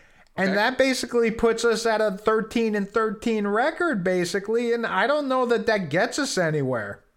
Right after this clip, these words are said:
Speaker 2: You put any credence into, you know, what Jerry Carino is hyping up, where he's like, uh, "Just throw out the non-conference. You know, you played six games, pretend they didn't happen. They're all, like, glorified exhibitions. covid's rampant.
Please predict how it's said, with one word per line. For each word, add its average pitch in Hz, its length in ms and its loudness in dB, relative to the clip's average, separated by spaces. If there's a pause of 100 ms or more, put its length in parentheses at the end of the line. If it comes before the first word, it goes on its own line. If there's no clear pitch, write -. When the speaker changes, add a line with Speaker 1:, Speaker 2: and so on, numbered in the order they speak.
Speaker 2:
You 139 260 -4
put 160 320 -6
any 165 260 -2
credence 160 680 -2
into, 135 840 0
you 135 60 -4
know, 131 180 0
what 123 180 -2
Jerry 147 400 2
Carino 135 460 0
is 123 100 -2
hyping 135 360 0
up, 127 160 -2
where 123 80 -2
he's 131 180 0
like, 127 300 -2 (320)
uh, 139 100 2
"Just 185 180 0
throw 226 220 4
out 208 120 4
the 202 60 2
non-conference. 165 640 0
You 165 60 2
know, 170 60 2
you 156 100 0
played 269 240 0
six - 220 0
games, 220 400 0 (200)
pretend 233 380 0
they 262 100 2
didn't 226 280 0
happen. 208 580 0 (200)
They're 165 120 -2
all, 269 220 2
like, 226 160 0
glorified 208 560 0
exhibitions. 196 720 -2
covid's 240 420 -2
rampant. 202 540 -2